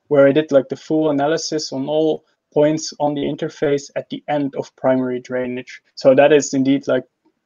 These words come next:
uh, about a million data points or more. Whereas in the red, this is, uh, about, uh, two hundred and twenty-three data points, because during drainage, we have identified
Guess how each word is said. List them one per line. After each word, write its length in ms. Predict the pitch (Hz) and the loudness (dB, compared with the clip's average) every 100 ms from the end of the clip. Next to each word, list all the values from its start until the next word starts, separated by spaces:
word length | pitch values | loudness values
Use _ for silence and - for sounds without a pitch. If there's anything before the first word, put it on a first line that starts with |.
| _ | _
uh, 140 | 156 - - - | -6 -6 -8 -8
about 360 | - 147 135 135 | -6 2 2 4
a 40 | |
million 360 | 131 135 139 131 | 4 4 2 0
data 280 | 120 127 131 | -2 -6 -8
points 380 | - 123 123 123 | -8 -8 -8 -10
or 100 | 123 | -8
more. 360 | 127 123 127 _ _ _ _ _ - - | -4 -4 -4 _ _ _ _ _ -20 2
Whereas 500 | 147 147 147 143 - - _ - | 6 8 6 2 -8 -18 _ -4
in 140 | 175 | 0
the 100 | 165 | 4
red, 300 | 143 151 - _ - | 6 4 2 _ -2
this 220 | 180 180 | 0 0
is, 360 | 185 - - - - 143 | -2 -4 -12 -16 -10 -2
uh, 200 | 131 131 | -2 -2
about, 340 | 139 143 147 - 147 | 2 2 2 -2 -8
uh, 100 | 139 | -8
two 220 | - 165 160 | -4 -2 0
hundred 360 | 165 160 147 | 0 0 0
and 200 | 143 139 | 0 -2
twenty-three 600 | - 151 160 - - 143 | -6 -6 -6 -12 -4 -4
data 360 | 131 139 156 175 | 0 -2 -2 -2
points, 640 | - 185 233 233 - - _ _ _ _ _ _ _ _ _ _ _ _ - - | 0 0 0 -4 -12 -20 _ _ _ _ _ _ _ _ _ _ _ _ -20 -2
because 500 | 156 156 147 - - - - | 0 2 2 0 -12 -8 0
during 260 | 160 160 | 2 2
drainage, 460 | 131 151 180 185 - | 2 2 0 -2 -4
we 80 | 147 | -4
have 120 | 147 | -4
identified 760 | 143 127 156 160 - 135 131 | -6 -2 -2 -4 -4 -2 -2